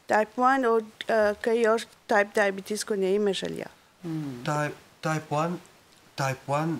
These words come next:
Speaker 3: diabetes जो है, à peu près, अ, अ, neuf cents à mille enfants हैं ना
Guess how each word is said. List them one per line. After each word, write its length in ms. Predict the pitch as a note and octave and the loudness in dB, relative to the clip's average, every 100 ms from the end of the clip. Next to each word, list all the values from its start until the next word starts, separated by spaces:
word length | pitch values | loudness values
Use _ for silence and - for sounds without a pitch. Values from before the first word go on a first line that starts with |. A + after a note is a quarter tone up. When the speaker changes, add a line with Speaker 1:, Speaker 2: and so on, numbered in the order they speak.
| - | -6
Speaker 3:
diabetes 480 | A#2 A#2 A2+ A2 C3 | -6 -4 -6 -8 -8
जो 240 | C#3 A2+ G2+ | -8 -8 -4
है, 220 | A#2 C#3+ - - - _ C3+ | -4 -6 -10 -20 -20 _ -2
à 120 | C3+ | 0
peu 140 | C#3 C3 | -2 -6
près, 240 | B2+ D#3+ E3 - - _ _ - | -4 -2 -2 -6 -20 _ _ -4
अ, 500 | B2 B2 B2 A#2 A2 - - - _ - | 0 2 2 0 -2 -6 -16 -20 _ -4
अ, 300 | B2 A#2+ A2+ | -2 0 -4
neuf 420 | - A#2 C3+ D3+ | -6 -4 0 2
cents 320 | - D#3+ D#3 | 2 2 0
à 120 | C3 | 0
mille 480 | B2+ C3 B2 A2 - | 0 -2 -4 -6 -2
enfants 360 | A#2+ A2+ A#2 A2 | 0 0 -2 -6
हैं 120 | G2 | -6
ना 140 | F#2 | -12